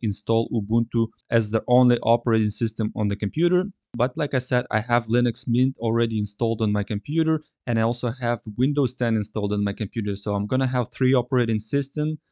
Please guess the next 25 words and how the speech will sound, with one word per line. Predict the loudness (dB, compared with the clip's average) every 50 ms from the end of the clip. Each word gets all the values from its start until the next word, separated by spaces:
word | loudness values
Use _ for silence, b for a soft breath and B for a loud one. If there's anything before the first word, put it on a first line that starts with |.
| _ _ _
So | -2 2
I'm | 2 4 4
gonna | 4 2 2
choose | 0 0 2 2 2 2 0 -2 -2
something | 0 0 0 0 0 0 0 2 2
else. | 2 2 0 0 -2 -6 -16 _ _ _ _ _ _ -2
On | 0 2
the | 2
next | 2 0 -2 -4 -6 -6
window, | -4 -4 -4 -4 -4 -2
I'm | -2 -2 -2
just | -2 -4
gonna | -4 -4 -4
find | -4 -4 -4 -2 0 0 -2
the | -2
partition | 0 -2 -2 0 0 -2 -2 -2 -2 -4 -2 0
that | 0 0
I | 0 0
have | -2 -2 -2
already | 0 -2 0 -2 -4
prepared | -4 -4 -6 -6 -6 _ -4 0 2 2 0 0 -2
for | _ _ -2 0 0 0 -2 -4
Ubuntu. | -6 -6 -2 0 0 0 0 0 0 -2 -2 -2 -2 _ _ _ _ _ _ _ _ _ _ _ _ _ _ _ _ _ _ _ _ _ _ 0
I | 0 0
have | 0 -2 -4